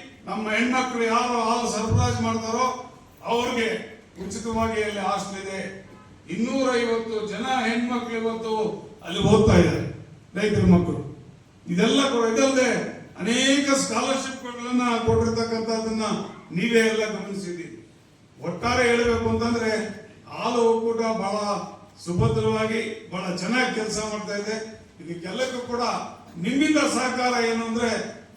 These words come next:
ಗುಣಮಟ್ಟ. ಗುಣಮಟ್ಟ ನೀವೇನು ಸರಿಯಾಗಿ ಕೊಟ್ರೆ ಇನ್ನೂ ಈ ಯೂನಿಯನ್ ಚೆನ್ನಾಗಾಗೋದ್ರಲ್ಲಿ ಸಂದೇಹ ಇಲ್ಲ. ಅದರಿಂದ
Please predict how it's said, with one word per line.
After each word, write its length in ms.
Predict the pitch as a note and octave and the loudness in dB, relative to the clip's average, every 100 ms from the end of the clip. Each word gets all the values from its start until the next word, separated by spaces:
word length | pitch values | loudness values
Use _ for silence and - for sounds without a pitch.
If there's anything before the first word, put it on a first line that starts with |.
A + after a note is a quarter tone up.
| E3+ | 0
ಗುಣಮಟ್ಟ. 440 | G3 A3 A3 A3 G2+ - - - - - - - - - - - E3 | 4 4 4 0 -4 -8 -14 -20 -20 -20 -20 -20 -20 -20 -20 -14 -4
ಗುಣಮಟ್ಟ 420 | F#3 A3+ A#3 A#3 | 0 2 2 0
ನೀವೇನು 800 | B3 A#3+ A#3 A3+ A#3 A#3 A3+ A3+ | 0 0 2 2 2 2 0 0
ಸರಿಯಾಗಿ 380 | G3+ A#3 B3+ A#3+ | 0 0 0 0
ಕೊಟ್ರೆ 320 | A#3 B3 B3 - - - - - - G3 | -2 0 0 -2 -6 -14 -20 -16 -4 0
ಇನ್ನೂ 300 | C4+ D4 C4 | 2 0 0
ಈ 260 | A#3+ A#3 A#3 A#3 A#3 | -2 -2 -2 -4 -4
ಯೂನಿಯನ್ 400 | A#3+ A#3+ A3+ F#3+ | -4 -2 -4 -4
ಚೆನ್ನಾಗಾಗೋದ್ರಲ್ಲಿ 920 | F#3+ A3 A3 G#3+ G#3 G#3 G#3 - F3+ | -6 -4 -4 -4 -4 -6 -8 -8 -10
ಸಂದೇಹ 320 | F#3 G#3 A3+ G3+ G3+ | -8 -2 0 2 0
ಇಲ್ಲ. 120 | G3 A3+ A3+ - - - - | -2 -4 -4 -10 -16 -20 -12
ಅದರಿಂದ 320 | E3+ F#3 G#3 | -10 -8 -4